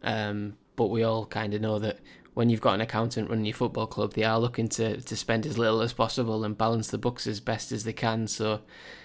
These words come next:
it's, uh, it's a case of what, you know, which power pulls through, either the staying power of,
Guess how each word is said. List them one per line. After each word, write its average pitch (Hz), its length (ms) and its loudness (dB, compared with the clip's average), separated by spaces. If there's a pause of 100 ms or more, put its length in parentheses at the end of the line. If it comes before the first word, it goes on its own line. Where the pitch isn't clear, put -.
(200)
it's, - 360 -2
uh, 110 220 4
it's 110 140 -4
a 117 40 0
case 123 280 0
of 107 180 -8
what, 110 260 0 (380)
you - 280 -6
know, 113 40 0
which 120 320 -2
power 110 380 4
pulls 113 360 0
through, 117 280 2
either 110 240 0
the 101 100 -8
staying 117 400 4
power 110 400 2
of, 104 240 -6